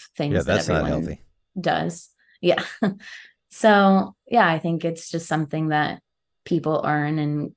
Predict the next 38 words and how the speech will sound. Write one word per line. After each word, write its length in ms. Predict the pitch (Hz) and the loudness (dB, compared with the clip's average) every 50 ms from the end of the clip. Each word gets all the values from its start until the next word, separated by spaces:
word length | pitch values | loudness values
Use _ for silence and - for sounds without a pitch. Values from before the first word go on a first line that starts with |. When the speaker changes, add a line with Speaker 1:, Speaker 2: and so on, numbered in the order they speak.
| _ _ _ - | _ _ _ -16
Speaker 1:
closer 600 | - - 147 147 143 143 - 147 147 147 143 147 | -6 -4 -4 -4 -2 -4 -4 -4 -4 -4 -6 -8
people 720 | - - 143 143 143 143 143 143 143 147 160 175 - - _ _ _ _ _ _ _ _ | -6 -6 -6 -4 -2 -2 -2 0 0 -2 -2 -4 -6 -10 _ _ _ _ _ _ _ _
see 320 | - - - - - 165 156 | -12 -10 -8 -4 -4 -4 -2
more 260 | 151 147 143 143 143 | -2 -2 -2 -2 -2
of. 340 | 143 147 151 170 175 170 - _ _ _ _ _ _ _ _ _ _ _ _ _ _ _ | -2 -2 -4 -6 -8 -10 -14 _ _ _ _ _ _ _ _ _ _ _ _ _ _ _
Um, 540 | 160 160 156 156 151 156 156 151 156 160 - _ _ _ _ _ _ _ _ | -6 -4 -2 -2 -2 -2 -4 -6 -8 -12 -20 _ _ _ _ _ _ _ _
but 120 | _ 180 180 | _ 2 2
yeah, 100 | 175 156 | 4 4
I 60 | 151 | 2
think 160 | - 165 160 | 0 0 0
that 160 | 156 151 - | 0 0 0
goes 180 | - 156 143 147 | -2 -4 -4 -4
hand 180 | - 156 156 | -4 -4 -4
in 140 | 151 156 156 | -2 -4 -4
hand 300 | 156 160 156 156 156 151 | -4 -4 -4 -4 -6 -6
with, 280 | 151 156 156 151 151 - - - _ _ _ _ _ _ _ _ _ _ _ _ _ _ _ _ _ _ _ _ _ _ _ _ _ _ _ _ _ _ 156 | -6 -6 -6 -6 -8 -12 -20 -20 _ _ _ _ _ _ _ _ _ _ _ _ _ _ _ _ _ _ _ _ _ _ _ _ _ _ _ _ _ _ -4
I'm 160 | 151 151 151 | -2 0 0
not 260 | 156 151 151 - 175 | 0 0 0 0 -2
a 60 | 165 | -4
super, 680 | - - - 156 143 - 151 151 147 147 139 143 151 143 _ _ _ _ _ _ _ _ _ _ _ _ _ _ _ _ _ _ _ _ | -4 -4 -6 -6 -6 -4 -2 -2 0 0 -2 -4 -6 -10 _ _ _ _ _ _ _ _ _ _ _ _ _ _ _ _ _ _ _ _
I 40 | - | -10
think 160 | - 170 156 | -6 -4 -4
I 40 | 151 | -4
present 400 | 147 - 160 147 147 139 143 - | -4 -4 -4 -2 -2 -2 -4 -4
as 160 | 175 170 156 | -6 -6 -4
more 140 | 160 156 156 | -4 -4 -2
of 80 | 156 156 | -2 -2
an 80 | 160 | -2
extrovert 680 | - 175 165 - - - 165 160 165 165 165 - - 165 | -4 -6 -8 -8 -8 -8 -8 -4 -4 -4 -4 -4 -4 -4
than 140 | 170 165 165 | -2 -2 -2
I 80 | 160 | -2
am. 340 | 156 - - 160 160 170 180 | -2 -4 -4 -2 -2 -2 -2
I 100 | 180 170 | -4 -4
think 160 | - 151 151 147 | -6 -6 -6 -4
a 40 | |
lot 200 | 147 151 147 143 | -2 -2 0 -2
of 80 | 147 151 | 0 -2
actors 600 | - 156 151 - - 147 151 156 156 151 - - | -2 -4 -4 -4 -6 -6 -6 -6 -6 -8 -10 -14